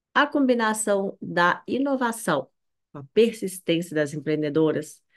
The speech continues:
não só é essencial para a sobrevivência de novos empreendimentos em mercados saturados, mas também é a força motriz que potencializa a capacidade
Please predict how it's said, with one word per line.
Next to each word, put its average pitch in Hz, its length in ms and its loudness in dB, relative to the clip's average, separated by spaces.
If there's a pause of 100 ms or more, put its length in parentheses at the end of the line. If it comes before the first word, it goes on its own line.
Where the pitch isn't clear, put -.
(460)
não 403 140 -6
só 277 260 0
é - 260 -2
essencial 190 1000 0
para 156 120 -8
a - 20 -8
sobrevivência 160 760 -6
de 143 140 -8
novos 147 320 -4
empreendimentos 156 960 -4 (480)
em 165 160 0
mercados 156 380 -2
saturados, 156 840 0 (400)
mas 202 160 -2
também 196 440 0
é - 20 -2
a 208 80 -2
força 262 560 0
motriz 175 580 -4
que - 160 -8
potencializa 214 800 -2
a 185 40 -6
capacidade 175 880 -2